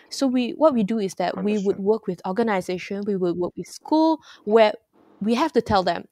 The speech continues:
Speaker 1: "You cannot just have exchange theater and expect exchange theater to do all the change. No, this is only the beginning.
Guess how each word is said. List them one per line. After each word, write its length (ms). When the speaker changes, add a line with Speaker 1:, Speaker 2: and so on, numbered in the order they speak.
Speaker 1:
"You 160
cannot 360
just 260
have 280
exchange 480
theater 320
and 220
expect 500
exchange 400
theater 300
to 120
do 180
all 200
the 100
change. 360
No, 500
this 300
is 160
only 240
the 100
beginning. 640